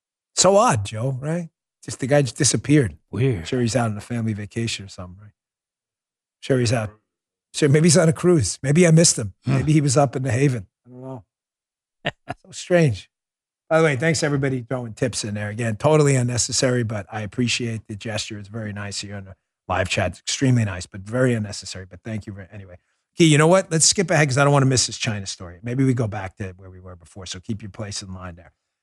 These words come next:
Speaker 1: But I gotta talk about this China story because this thing blew my mind. Folks, it's a serious time. You know, I joke around a lot, show me funny, but this is serious stuff. You need to get prepared today. Water,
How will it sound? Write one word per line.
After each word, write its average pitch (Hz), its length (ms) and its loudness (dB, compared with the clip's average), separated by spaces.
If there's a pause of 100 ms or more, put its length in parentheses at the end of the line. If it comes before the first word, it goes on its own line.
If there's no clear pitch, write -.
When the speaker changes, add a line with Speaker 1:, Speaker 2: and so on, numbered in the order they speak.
Speaker 1:
But 135 100 2
I 131 60 4
gotta 127 240 2
talk 123 220 0
about 110 180 -6
this - 120 -12
China 104 300 -6
story 90 360 -14 (320)
because 135 260 2
this 151 220 4
thing 139 220 4
blew 123 200 0
my 117 160 -2
mind. 98 280 -8 (460)
Folks, 151 440 2 (500)
it's 117 120 -2
a 127 60 0
serious 113 440 2
time. 92 220 -10
You 104 60 -10
know, 113 60 -8
I 110 60 -8
joke 120 260 -6
around 127 260 0
a 123 40 -2
lot, 123 480 2 (100)
show 110 300 -4
me 107 100 -10
funny, 104 460 -8
but 95 320 -10 (760)
this - 160 -2
is 123 80 -2
serious 98 380 -2
stuff. - 240 -20 (1600)
You 120 120 -6
need 135 200 0
to 156 80 2
get 135 180 2
prepared 110 400 -4
today. 87 240 -16 (1500)
Water, 143 580 2